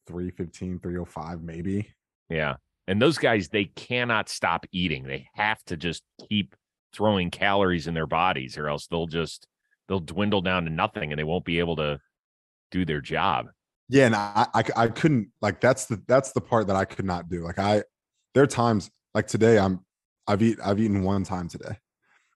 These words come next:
Speaker 1: and I'm cool with that. Like, that's, like, I'm, I'm a very, I kinda, I kinda, there are certain times where I intermittent fast, and so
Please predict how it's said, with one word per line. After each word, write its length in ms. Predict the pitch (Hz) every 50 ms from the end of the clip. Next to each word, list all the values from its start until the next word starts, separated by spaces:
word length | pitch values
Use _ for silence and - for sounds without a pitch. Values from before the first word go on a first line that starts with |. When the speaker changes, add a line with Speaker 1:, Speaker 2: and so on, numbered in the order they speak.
| _ -
Speaker 1:
and 100 | 104 107
I'm 120 | 107 101
cool 240 | - - - 180 185
with 120 | 113 -
that. 160 | - - -
Like, 140 | 107 104 -
that's, 320 | - 120 120 - - - - _ _ _ _ _
like, 100 | 110 107
I'm, 220 | 113 123 135 139 135 -
I'm 140 | 127 139 147
a 60 | 135
very, 440 | 107 120 123 131 131 131 123 113 117 _ _ _ _ _ _ _ _ _ _ _ _ _ _ _
I 60 | -
kinda, 320 | - - 175 180 160 131 113 -
I 100 | - -
kinda, 340 | - - 170 170 156 135 113
there 160 | - 123 139
are 40 | 147
certain 240 | 131 - 170 160 135
times 260 | - 123 120 123 110
where 100 | 107 98
I 60 | 98
intermittent 380 | - 101 110 107 107 107 101 90
fast, 380 | - 92 98 117 123 - - _ -
and 120 | 104 101
so 380 | - - 107 101 95 90 87